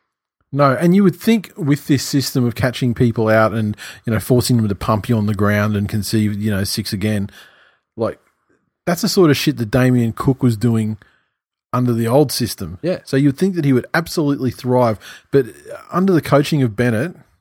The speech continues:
Speaker 2: Yeah.
Speaker 1: he just, he's, he's never been, he's never been as good as he was in that last year
Speaker 2: The
Speaker 1: with
Speaker 2: la-,
Speaker 1: Seabold
Speaker 2: yeah.
Speaker 1: when they got through the finals and everything.
Speaker 2: Yeah.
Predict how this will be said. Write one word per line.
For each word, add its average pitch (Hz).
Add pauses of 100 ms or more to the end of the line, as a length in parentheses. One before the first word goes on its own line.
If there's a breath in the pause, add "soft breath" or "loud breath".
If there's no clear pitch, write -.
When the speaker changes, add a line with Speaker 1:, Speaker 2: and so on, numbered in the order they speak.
(500)
Speaker 2:
Yeah. 90 (380)
Speaker 1:
he 175
just, 165
he's, 143
he's 143
never 170
been, 156
he's 135
never 160
been 160
as 113
good 120
as 110
he 110
was 107 (340)
in 123
that 98
last 110
year 113
Speaker 2:
The 104
Speaker 1:
with 95
Speaker 2:
la-, 90
Speaker 1:
Seabold 113
Speaker 2:
yeah. 101
Speaker 1:
when 110
they 107
got 110
through 107
the 101
finals 107
and 110
everything. 90
Speaker 2:
Yeah. -